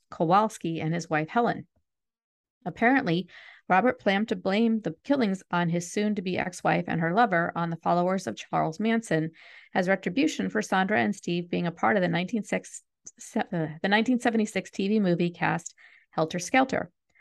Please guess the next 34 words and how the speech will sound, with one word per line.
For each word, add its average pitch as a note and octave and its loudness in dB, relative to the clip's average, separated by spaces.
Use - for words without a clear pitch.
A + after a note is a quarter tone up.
To - 0
add A3 4
authenticity, G3+ 0
Robert F3+ 0
planned A3+ 0
to A#3+ 0
have F3 -2
the F3+ -4
murder F3 0
occur E3+ -4
in E3 -2
the E3 -4
same F3+ -2
L F#3 0
A G3+ 0
mansion F3+ -2
where D#3+ 0
Manson, E3+ -2
Manson's G3 -2
followers E3 2
slaughtered F3+ 0
five F3 0
innocent F3 -6
people, D#3+ 0
including G#3 0
actress F3+ -4
Sandra, E3+ -6
Sharon G#3 2
Tate, D#3 -2
in E3+ -2
August F#3 0
of F3 -4
nineteen D#3 0
sixty-nine. D#3 -6